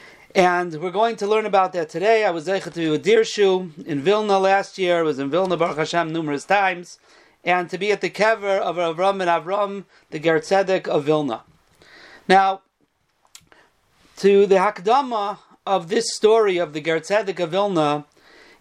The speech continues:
is that the details are a little shrouded in uncertainty, perhaps is the right word. And the reason is, as we'll see,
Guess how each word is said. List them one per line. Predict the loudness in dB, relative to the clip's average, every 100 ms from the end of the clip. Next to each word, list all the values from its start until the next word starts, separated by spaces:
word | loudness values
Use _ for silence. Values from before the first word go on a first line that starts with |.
| 2
is | 4 4 2
that | 2 2 0 -10
the | -16 -10
details | -8 -8 -2 0 2 -2 -6
are | -2 -2 -2
a |
little | -4 -2 -2
shrouded | -4 0 2 2 -2 -6 -8
in | -6 -6 -4 -6 -10 _ _ _ _ _ 0
uncertainty, | 0 0 2 2 2 -2 -10 -10
perhaps | -6 0 2 0 -4 -16
is | -8
the | -4
right | -2 -2
word. | 0 0 -2 -6 _ _ _ -20 -14 -4
And | 0
the |
reason | 2 0 2
is, | 2 2 0
as | -4
we'll | -4
see, | -2 2 2 0